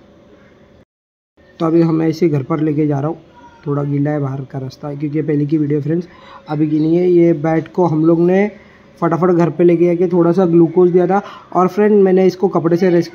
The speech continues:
उठाया हूँ, तो आप लोग ऐसा without gloves के नहीं उठाना, क्योंकि मेरे को आदत है ये उठाने की। और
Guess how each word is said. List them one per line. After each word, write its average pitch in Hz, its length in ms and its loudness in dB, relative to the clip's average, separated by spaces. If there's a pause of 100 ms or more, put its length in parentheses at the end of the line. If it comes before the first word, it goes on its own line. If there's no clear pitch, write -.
(100)
उठाया 165 300 0
हूँ, 202 140 0 (500)
तो 175 60 0
आप 160 180 0
लोग 185 160 4
ऐसा 180 200 2 (460)
without 175 320 2
gloves 175 240 2
के 185 120 -2
नहीं 175 140 2
उठाना, 175 320 0
क्योंकि 170 220 0
मेरे 165 160 -2
को 170 60 -2
आदत 156 320 -2
है 175 60 2
ये 170 60 4
उठाने 156 340 -4
की। 170 80 -4
और 175 180 2